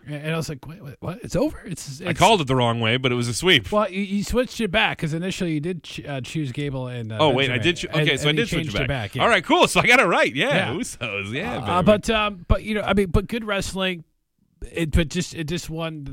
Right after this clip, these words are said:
Speaker 1: the crowd wasn't into, and this was a tough night 'cause you had some up and down stuff.
Speaker 2: Yeah.
Speaker 1: Where I, I think, like, that match needed different placement on the card.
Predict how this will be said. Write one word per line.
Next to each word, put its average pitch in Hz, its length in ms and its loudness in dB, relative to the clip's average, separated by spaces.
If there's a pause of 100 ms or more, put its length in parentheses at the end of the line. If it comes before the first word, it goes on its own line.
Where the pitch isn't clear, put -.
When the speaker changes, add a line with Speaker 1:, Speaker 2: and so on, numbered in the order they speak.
Speaker 1:
the 139 80 -8
crowd 147 300 -4
wasn't 123 300 -8
into, 110 240 -12
and 170 100 -4
this 269 200 -2
was 254 100 -10
a 180 40 -8
tough 208 300 0
night 170 260 -4
'cause 151 220 -2
you 160 60 -2
had 147 120 -4
some 160 220 -8
up 185 220 -12
and 156 120 -10
down 156 280 -2
stuff. 123 360 -8 (100)
Speaker 2:
Yeah. 95 340 -2
Speaker 1:
Where 139 120 -4
I, 139 200 -8
I 147 80 0
think, 165 220 -2
like, 143 160 -4
that 156 180 -2
match 151 360 -6
needed 143 260 -4
different 131 220 -6
placement 131 380 -10
on 120 80 -10
the 110 80 -14
card. 87 380 -14